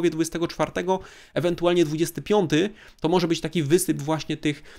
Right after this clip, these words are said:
e, kontraktów, które Onde może realizować, tak? Bo oni realizują te kontrakty zewnętrzne dla innych podmiotów, ale też dla siebie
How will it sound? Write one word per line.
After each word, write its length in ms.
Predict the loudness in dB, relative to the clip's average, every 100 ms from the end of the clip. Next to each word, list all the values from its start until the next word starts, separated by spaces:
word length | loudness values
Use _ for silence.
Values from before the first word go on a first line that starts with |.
| -12
e, 260 | -2 0 0
kontraktów, 680 | 0 0 2 -2 -2 -6 -6
które 320 | -2 0 2
Onde 340 | 0 2 0 0
może 340 | 0 0 0
realizować, 580 | 0 0 0 0 0 -2
tak? 200 | -4 -2
Bo 80 | 2
oni 160 | 2
realizują 480 | 2 2 0 0 0
te 100 | -2
kontrakty 500 | -2 -4 -4 -6 -4
zewnętrzne 680 | 0 0 0 -2 -2 -2 -2
dla 160 | -2 -4
innych 280 | -2 -4
podmiotów, 420 | -2 -4 -2 -4 -4
ale 180 | -4
też 160 | -2 -4
dla 120 | -6
siebie 340 | -2 -2 -2